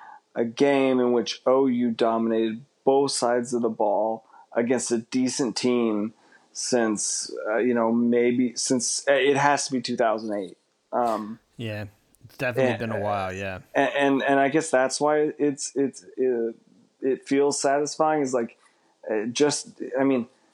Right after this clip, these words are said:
Speaker 1: I, I don't care how many they won. They could have won by one point. Um, just, and, you know,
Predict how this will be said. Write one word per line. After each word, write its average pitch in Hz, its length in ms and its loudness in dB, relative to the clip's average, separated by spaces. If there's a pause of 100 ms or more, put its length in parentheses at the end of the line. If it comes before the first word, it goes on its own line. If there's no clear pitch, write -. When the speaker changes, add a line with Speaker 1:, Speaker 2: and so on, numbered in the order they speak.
(460)
Speaker 1:
I, 131 320 2
I 139 120 4
don't 151 120 0
care 135 180 -4
how 139 140 0
many 135 200 0
they 120 100 0
won. 117 300 -2
They 139 160 0
could 143 140 0
have 139 100 0
won 135 140 0
by 127 120 2
one 127 300 0
point. 104 420 -6
Um, 110 380 -4 (260)
just, - 420 -2
and, 113 720 -2 (180)
you 123 80 0
know, 113 240 -2